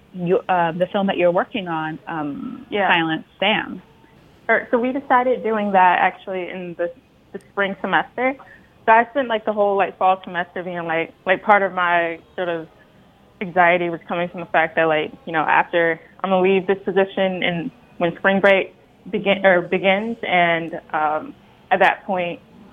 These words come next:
Speaker 2: you know, the stories are just that everybody's gonna be about to graduate. And so the Lagaya's, uh, journalism classes, uh, started the spring semester, the ones that she was te-, the, she, so she was teaching two documentary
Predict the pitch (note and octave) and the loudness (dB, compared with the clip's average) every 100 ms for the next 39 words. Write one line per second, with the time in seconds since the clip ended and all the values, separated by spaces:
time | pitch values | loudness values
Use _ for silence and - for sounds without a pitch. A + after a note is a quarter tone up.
0 | - - - - - G#3 E3+ E3 - - | -20 -20 -20 -20 -8 -2 -2 -2 -4 2
1 | G3 G3 F#3 F#3 F#3 F3+ - - - F#3+ | 4 6 4 0 -4 -4 -8 -6 2 4
2 | F#3+ F#3+ F3+ F3+ F3+ E3+ E3+ D3+ D#3+ G3 | 4 4 2 0 -8 -4 0 0 0 2
3 | G3+ G3 F#3+ F#3+ F3+ F3+ - _ - A3+ | 4 2 0 0 0 -2 -8 _ -8 -8
4 | A3 A#3 G#3+ F#3+ F3+ G3+ F#3+ F3 F3 - | -2 2 2 0 -6 -2 0 0 -4 -6
5 | G3+ F#3+ G#3 A3+ A3 G3+ _ _ _ _ | -4 2 4 4 2 -2 _ _ _ _
6 | _ _ _ _ E3+ E3 D#3+ D3+ E3+ - | _ _ _ _ -4 -2 -2 -4 -4 0
7 | G3+ G3+ F#3+ F#3+ F3+ E3+ E3 - D#3+ E3 | 2 2 0 -2 -4 -2 -2 -4 -10 -10
8 | - - - - - - - F3 D#3 - | -18 -20 -18 -16 -18 -10 0 4 4 0
9 | - G3+ F#3+ F3+ E3 - - F#3+ - F#3 | -2 2 2 0 -4 -8 -14 -14 -10 -10
10 | F3 - D#3+ - - - - F3+ F3 E3+ | -10 -8 -8 -6 -10 -12 -8 -2 -2 0
11 | D#3+ - F#3 E3 - - - - - A3 | -4 -2 -2 -2 -8 -18 -20 -20 -4 -2
12 | F#3 F#3 G3+ F#3 - F#3+ F#3+ F#3 - G#3 | -2 0 2 2 0 0 0 0 2 2
13 | F#3+ A3 G3 F#3+ - G3 F#3+ - - - | 2 0 -2 -4 2 4 4 0 -14 -20
14 | - - - G3 F#3+ F#3+ F#3 F3+ F3 F3 | -20 -14 0 2 2 -2 -4 -4 -2 -2